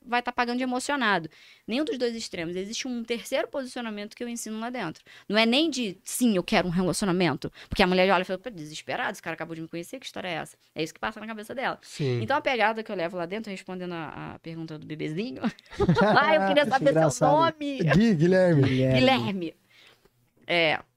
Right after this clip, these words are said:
Speaker 1: é muito disso. O que que é que passa na cabeça da mulher,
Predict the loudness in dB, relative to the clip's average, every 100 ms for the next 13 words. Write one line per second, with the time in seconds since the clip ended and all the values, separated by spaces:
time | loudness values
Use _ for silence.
0 | 0 0 0 -4 -6 -6 -6 -8 -10 -8
1 | -2 -2 -2 -6 _ -16 -6 -2 -2 -2
2 | -6 -6 -6 -4 -2 -2